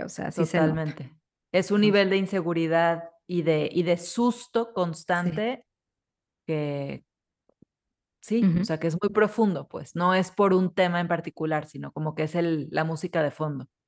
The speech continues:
Speaker 1: Así es. Ándale, la música de fondo. Sí, se pueden convertir en reclusos en su casa, ¿no? O sea, porque el mundo es un lugar, ah, o sea,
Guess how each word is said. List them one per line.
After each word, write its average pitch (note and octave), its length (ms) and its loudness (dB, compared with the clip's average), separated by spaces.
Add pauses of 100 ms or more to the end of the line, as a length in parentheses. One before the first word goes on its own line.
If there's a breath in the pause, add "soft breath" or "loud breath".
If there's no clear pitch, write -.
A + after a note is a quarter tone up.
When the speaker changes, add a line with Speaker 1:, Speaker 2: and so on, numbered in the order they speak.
(140)
Speaker 1:
Así G3 260 4
es. E3 320 0 (140)
Ándale, G3 680 6
la D#3+ 120 2
música F3+ 360 2
de F#3 40 2
fondo. F#3+ 220 4 (220 loud breath)
Sí, E4+ 200 8
se F3+ 140 4
pueden G#3 280 8
convertir A3 420 8
en B3 100 10
reclusos G#3 560 6
en A3 80 8
su - 160 -2
casa, - 460 2 (140)
¿no? D#3+ 200 4
O G#3+ 40 0
sea, E3 160 0
porque D#3+ 240 -2
el E3 80 6
mundo F3+ 280 6
es G3+ 100 2
un G3 140 4
lugar, G3 560 4 (1120 soft breath)
ah, F3+ 160 4
o - 40 4
sea, D#3 480 2